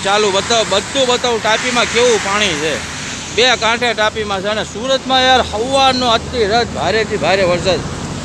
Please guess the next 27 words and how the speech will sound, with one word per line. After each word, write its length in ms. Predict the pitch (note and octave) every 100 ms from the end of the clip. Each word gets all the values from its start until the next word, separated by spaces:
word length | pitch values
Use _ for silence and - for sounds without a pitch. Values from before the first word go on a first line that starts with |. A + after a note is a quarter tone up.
| -
ચાલુ 240 | E3+ G3 G#3 F#3+
છે 80 | C#4+
મારા 300 | B3+ A#3 G3+
વાલાઓ. 280 | G3 F#3 B2+ - - - - - - - - - - -
તો 60 | A3
મારા 280 | A3+ B3+
વાલાઓ, 340 | A#3+ B3+ C#4 C4+
આજે 280 | A#3 B3 C4+
રમીલાઈ 520 | A3 A3+ C4 C4+ C4+
નથી 360 | C4 C4 C4+ C4
ને 120 | C4 B3+ G#3
દિવ્યાબેન 480 | A#3 B3+ A#3+ B3 A#3+
નથી, 300 | A#3+ B3 D#3+
જયશ્રીબેન 520 | E3 A3+ - A#3 A#3
નથી, 260 | A#3 A3 G#3+
બધા 300 | A3+ C4 B3
ઘેરે 300 | F3 G3+ B3+ A3
છે. 120 | B3
આજ 200 | A#3 A#3+
હું 140 | G#3 A#3
એકલો 280 | A3+ C4 B3+
નીકળી 320 | B3 C4 B3+
પડ્યો 220 | B3 B3
છું 100 | A3+ F3+
વરસાદમાં 520 | G#3 A#3+ A#3 A3 F#3+
પલતો 300 | G#3+ A#3 B3+ A3+
પલતો. 320 | A#3 A3+ A3